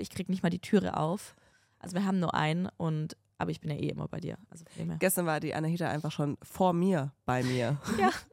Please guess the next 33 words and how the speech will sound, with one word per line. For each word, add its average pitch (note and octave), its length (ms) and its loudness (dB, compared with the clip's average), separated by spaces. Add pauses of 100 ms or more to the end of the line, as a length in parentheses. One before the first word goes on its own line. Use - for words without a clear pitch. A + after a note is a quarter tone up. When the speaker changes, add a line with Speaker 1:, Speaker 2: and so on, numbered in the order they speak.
(220)
Speaker 2:
Und F3 120 2
meinte G#3 240 6
dann, G3+ 180 2 (260)
also G3 180 -2
wenn F#3 100 0
du G3 100 2
nicht G#3+ 200 0
da G#3 100 0
bist, A3+ 180 -4
finde G3+ 200 -2
ich's - 100 -8
hier G3+ 120 -2
nicht G3+ 220 0
so F3 240 2
gemütlich. D#3 680 -2 (260)
Speaker 1:
Nee, C4 220 0
wirklich, C#4+ 320 0
ich B4 120 -2
bin, A#3 260 0
also G#3+ 160 2
ich - 80 -6
bin A#3+ 120 6
ja G#3+ 160 10 (320)
sehr, F3+ 320 4
sehr E3 160 2
oft E3+ 200 0
bei D3 100 0
Olivia D#3 360 0
und D#3+ 80 0
ich F#3+ 100 -4
bin G3 120 2
ja F#3+ 160 2
auch G3 160 -2